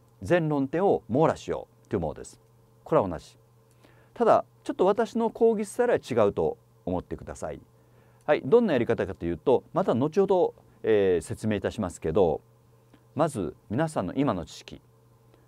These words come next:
基本論点、それから無駄な知識、無理な知識、いろんな知識が混在してます。で、この知識から無理、それから無駄、これは省いて、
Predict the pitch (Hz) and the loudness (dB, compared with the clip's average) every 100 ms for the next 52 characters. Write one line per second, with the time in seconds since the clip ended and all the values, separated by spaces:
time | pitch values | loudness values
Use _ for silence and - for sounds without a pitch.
0 | _ _ _ _ _ - 147 135 123 127 | _ _ _ _ _ -6 0 2 2 2
1 | 107 87 73 65 - _ - 98 90 85 | 0 -4 -10 -12 -20 _ -6 -4 -2 0
2 | 87 113 156 - _ _ _ _ - 127 | 2 2 2 -6 _ _ _ _ -14 -4
3 | 143 156 139 - - - 87 - _ _ | 0 2 0 -4 -20 -12 -12 -12 _ _
4 | _ _ _ _ - 120 170 110 - - | _ _ _ _ -4 -2 0 -2 -8 -20
5 | - _ _ _ _ _ _ _ - 107 | -20 _ _ _ _ _ _ _ -6 -2
6 | 139 151 156 156 185 - 196 170 87 - | 0 0 -2 -2 -6 -6 -2 2 2 0
7 | - 117 123 104 - 76 - - _ _ | -12 -6 -4 -4 -6 -14 -14 -20 _ _
8 | _ _ _ _ _ _ _ 135 160 - | _ _ _ _ _ _ _ 2 2 0
9 | _ _ _ - 208 208 - 196 - 147 | _ _ _ -4 -2 -2 -6 -12 -12 -6
10 | 208 208 120 82 _ _ _ _ _ _ | 2 4 4 4 _ _ _ _ _ _
11 | _ _ _ _ _ _ _ 90 110 135 | _ _ _ _ _ _ _ -2 2 2
12 | - _ _ _ - 110 101 87 76 85 | 2 _ _ _ -8 -6 -4 -4 -4 -4
13 | 110 104 _ _ _ _ 143 139 143 123 | -6 -6 _ _ _ _ 0 0 2 0
14 | 87 - 80 131 | 0 -2 0 0